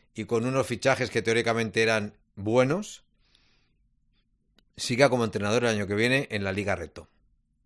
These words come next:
De todas estas jugadoras, mm, alguna no me sorprende porque ya se veía que no jugaba, caso de Débora, eh, por ejemplo, caso de,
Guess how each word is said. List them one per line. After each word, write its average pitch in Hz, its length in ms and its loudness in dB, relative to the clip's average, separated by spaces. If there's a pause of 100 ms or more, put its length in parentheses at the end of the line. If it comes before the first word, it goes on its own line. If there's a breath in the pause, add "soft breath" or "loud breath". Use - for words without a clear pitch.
(1500 soft breath)
De 107 160 0
todas 175 260 8
estas 170 220 4
jugadoras, 135 840 6 (1200)
mm, 107 280 -6 (140)
alguna 151 520 4 (340)
no 127 240 2
me 180 120 6
sorprende 147 920 2
porque 110 300 0
ya 127 120 4
se 131 140 2
veía 123 640 4
que 107 100 0
no 113 140 2
jugaba, 113 640 4 (160)
caso 107 300 -4
de 95 120 0
Débora, 131 640 4 (800 soft breath)
eh, 95 200 -10
por 92 140 -8
ejemplo, 101 320 -6
caso 104 300 -4
de, 92 640 -4